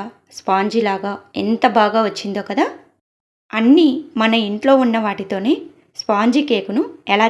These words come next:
చేసుకోవాలో చూశారు కదా. చాలా టేస్టీగా ఉంటుంది. తప్పకుండా ట్రై చేసి ఎలా వచ్చిందో కూడా కామెంట్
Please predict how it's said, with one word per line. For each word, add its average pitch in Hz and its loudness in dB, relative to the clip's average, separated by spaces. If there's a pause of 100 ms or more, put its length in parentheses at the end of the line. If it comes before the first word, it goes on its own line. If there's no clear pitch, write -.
చేసుకోవాలో 214 -2 (260)
చూశారు 220 -2
కదా. 269 0 (600)
చాలా 202 2 (100)
టేస్టీగా 226 0
ఉంటుంది. 220 -2 (280)
తప్పకుండా 220 0
ట్రై 190 -4 (100)
చేసి 214 -4 (340)
ఎలా 196 2
వచ్చిందో 202 -6
కూడా 285 -2 (320)
కామెంట్ 196 -4